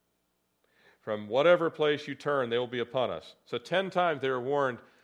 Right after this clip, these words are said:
"They're gonna get us. They're gonna get us. They're gonna <laughs> get, get us." I love the next section, though. "Therefore," this is Nehemiah speaking, Nehemiah is filled with the Holy Spirit, a Holy Ghost-filled man. "Then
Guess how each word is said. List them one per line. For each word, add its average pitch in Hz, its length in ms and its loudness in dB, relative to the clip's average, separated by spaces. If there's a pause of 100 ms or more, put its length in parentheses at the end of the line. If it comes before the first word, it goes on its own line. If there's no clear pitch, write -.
(180)
"They're 120 100 -2
gonna 131 140 -2
get 143 160 2
us. 117 180 -2 (200)
They're 127 80 -6
gonna 151 160 -2
get 135 180 0
us. - 180 -6 (200)
They're 131 120 -6
gonna 151 160 -2
<laughs> - 0 -
get, 139 200 -10 (380)
get - 260 -8
us." - 280 -18 (1200)
I 110 100 -4
love 110 280 -2
the 98 160 -10
next 95 260 -8
section, 90 340 -10
though. 80 180 -10
"Therefore," 135 720 2 (300)
this 120 200 -8
is 113 80 -10
Nehemiah 107 460 -2
speaking, 82 400 -14 (300)
Nehemiah 135 420 2
is 117 80 -4
filled 139 260 -2
with 131 100 -6
the 123 80 -4
Holy 107 260 -4
Spirit, 73 400 -14 (960)
a 107 140 -6
Holy 131 420 -2
Ghost-filled 104 1000 -4
man. 82 520 -10
"Then 139 580 -2